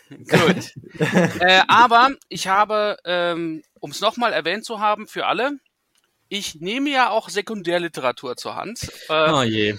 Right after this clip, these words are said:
Speaker 2: und ich,
Speaker 1: Ähm.
Speaker 2: äh, ich, ich lese oder habe schon gelesen, aber lese auch immer noch mal nach zu dem, äh, jeweiligen Band. Äh, Pierre Asselin, Hergé, The Man Who Created Tintin.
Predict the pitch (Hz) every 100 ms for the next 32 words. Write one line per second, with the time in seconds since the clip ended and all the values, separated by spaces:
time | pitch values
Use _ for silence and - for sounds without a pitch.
0 | 120 143 180 165 - 151 160 160 143 135
1 | 180 180 175 - - - - 175 - 147
2 | 180 220 196 202 202 196 - 147 139 -
3 | - _ _ _ - 151 185 196 - 180
4 | 165 160 160 135 127 127 143 143 - 175
5 | 147 143 131 123 139 175 - - 175 156
6 | 147 143 143 120 127 127 127 - 135 139
7 | 127 120 110 131 160 202 - _ _ _
8 | _ _ _ _ _ - 143 139 - -
9 | 180 - - 135 156 214 220 208 _ -
10 | 151 147 123 147 123 82 - _ _ _
11 | _ 127 127 156 175 170 - 151 147 151
12 | 135 156 147 - 107